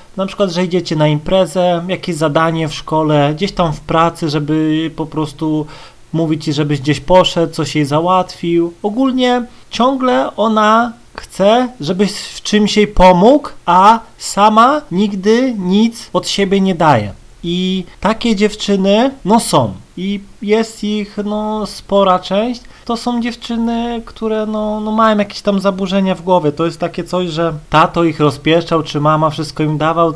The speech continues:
One nic nie musiały. One po prostu lekko coś powiedziały, a jak nie dostały tego, no, to zaraz zaczęły w płacz wpadać i po prostu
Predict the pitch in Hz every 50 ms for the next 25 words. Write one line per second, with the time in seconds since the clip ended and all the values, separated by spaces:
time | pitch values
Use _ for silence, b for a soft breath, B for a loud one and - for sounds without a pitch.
0 | - - - - 175 180 196 202 202 190 196 - 196 180 175 165 151 156 - 147
1 | 120 120 147 185 202 202 190 180 - 170 160 - 165 165 160 156 - - 156 151
2 | 151 147 151 B B B B B B - 160 160 170 175 175 - - 175 165 -
3 | 170 143 147 - - 156 143 151 151 147 160 190 202 214 202 202 202 196 170 165
4 | 175 170 - 175 170 165 160 165 - - 196 196 190 190 185 175 180 - 180 180
5 | 160 175 180 180 185 185 185 165 165 147 151 156 151 147 143 135 131 156 147 127
6 | 135 131 131 135 123 131 131 127 - - 202 190 160 - - - - 165 160 151
7 | 151 151 151 151 - - - - 214 208 202 196 190 - 175 - - 170 160 156
8 | - - 165 160 151